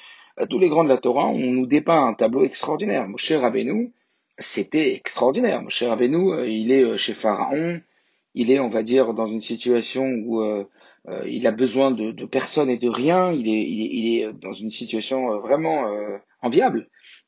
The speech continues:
extraordinaire, et puis c'est là qu'il va prendre pitié de,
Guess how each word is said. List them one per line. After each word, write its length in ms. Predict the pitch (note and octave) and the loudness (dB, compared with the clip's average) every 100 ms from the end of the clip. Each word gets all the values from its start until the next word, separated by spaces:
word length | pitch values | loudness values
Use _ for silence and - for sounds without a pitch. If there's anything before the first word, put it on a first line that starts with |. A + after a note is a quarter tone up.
| - | -8
extraordinaire, 760 | - - A#2 A#2 A#2+ C#3+ F#3 | -6 -2 0 2 2 2 2
et 60 | A#2+ | 0
puis 160 | - A2+ | -6 0
c'est 140 | B2+ | 2
là 140 | C#3+ | 2
qu'il 180 | D3 A#2 | 0 0
va 120 | A#2 | 0
prendre 480 | A2+ - C3 C#3 A#2+ | 0 -2 0 0 -2
pitié 360 | - A2+ C#3+ | -6 -6 -2
de, 120 | B2 | 0